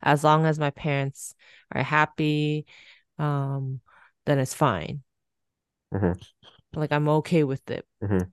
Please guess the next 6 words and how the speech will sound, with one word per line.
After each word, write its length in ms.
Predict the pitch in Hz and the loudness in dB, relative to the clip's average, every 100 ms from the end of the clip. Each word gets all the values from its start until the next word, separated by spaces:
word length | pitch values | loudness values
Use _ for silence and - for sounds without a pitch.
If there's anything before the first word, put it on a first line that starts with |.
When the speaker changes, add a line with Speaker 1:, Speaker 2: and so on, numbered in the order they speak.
| - | -10
Speaker 1:
Um, 520 | 147 - - - 151 139 _ _ _ _ _ _ _ - _ _ | -14 -14 -18 -18 -18 -20 _ _ _ _ _ _ _ -20 _ _
I'm, 160 | 180 226 | 0 0
like, 140 | 254 | 2
starting 240 | - 262 311 | 4 4 4
to 80 | |
think, 500 | 359 220 185 180 - | 2 2 4 2 -4